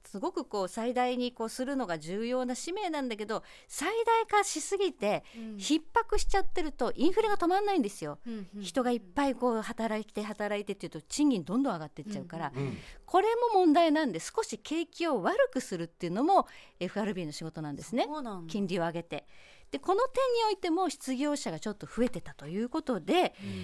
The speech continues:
Speaker 2: ん。
Speaker 1: これもエフアールビーの仕事がうまくいってますよね、と
Speaker 2: うん。
Speaker 1: いうことにつながるということで、エフアールビーは去年二千二十二年の三月からどんどんどんどん利上げしてきたけど、今年の七月までで利上げはと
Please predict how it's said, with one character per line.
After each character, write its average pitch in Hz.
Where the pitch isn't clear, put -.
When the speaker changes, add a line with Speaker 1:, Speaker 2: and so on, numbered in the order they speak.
Speaker 2:
ん。 -
Speaker 1:
こ 349
れ 415
も 403
エ -
フ 233
ア -
ー 233
ル 226
ビ 220
ー 190
の 165
仕 -
事 180
が 190
う 262
ま 302
く 185
い 151
っ -
て -
ま 440
す -
よ 175
ね、 151
と -
Speaker 2:
う -
ん。 196
Speaker 1:
い 285
う 311
こ 339
と 339
に 254
つ -
な 262
が 302
る 302
と 294
い 294
う 285
こ 320
と 285
で、 302
エ -
フ 208
ア -
ー 208
ル 202
ビ 214
ー 196
は 226
去 247
年 233
二 190
千 240
二 247
十 240
二 233
年 233
の 220
三 311
月 311
か -
ら 208
ど 170
ん 302
ど 285
ん 208
ど 202
ん 349
ど 381
ん 294
利 214
上 214
げ 220
し -
て 226
き -
た 226
け 175
ど、 208
今 214
年 277
の 262
七 -
月 453
ま 403
で 240
で 151
利 170
上 240
げ 226
は 202
と -